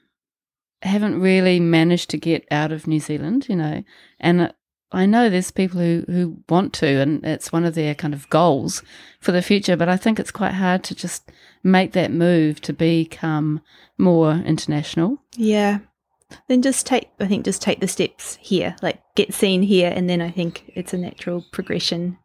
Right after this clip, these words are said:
Speaker 1: Mm.
Speaker 2: But there's, like, lots of, um, even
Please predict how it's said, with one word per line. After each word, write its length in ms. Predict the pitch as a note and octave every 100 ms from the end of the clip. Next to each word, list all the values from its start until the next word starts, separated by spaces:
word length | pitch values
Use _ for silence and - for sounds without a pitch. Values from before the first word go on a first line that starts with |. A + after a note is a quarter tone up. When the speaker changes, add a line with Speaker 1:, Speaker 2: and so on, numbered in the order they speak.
| _
Speaker 1:
Mm. 420 | E3+ F3 E3+ D#3+ D#3+ - _ _ _ _
Speaker 2:
But 100 | G3 G3
there's, 260 | F#3+ F#3
like, 320 | F#3 - -
lots 260 | F#3 - -
of, 200 | F3+ F3
um, 320 | F3 E3 E3+ - -
even 580 | G3 F#3+ F3+ E3+ E3+ F3